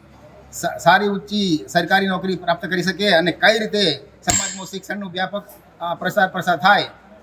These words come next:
એવા ઉમદા હેતુનો ચર્ચા વિચારણા કરવામાં આવી. એમાં છોટાઉદેપુર જિલ્લાના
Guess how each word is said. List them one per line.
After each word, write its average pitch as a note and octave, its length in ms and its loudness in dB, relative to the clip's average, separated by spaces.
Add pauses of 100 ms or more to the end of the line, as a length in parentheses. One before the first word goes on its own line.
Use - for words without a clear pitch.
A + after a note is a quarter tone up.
(320)
એવા G3 460 2
ઉમદા G3+ 300 2
હેતુનો F3+ 1080 -2
ચર્ચા F#3+ 460 2
વિચારણા F#3 580 -2
કરવામાં F3+ 400 0
આવી. G3+ 260 -2 (960)
એમાં F#3+ 440 4 (1120)
છોટાઉદેપુર G3+ 480 0
જિલ્લાના - 500 4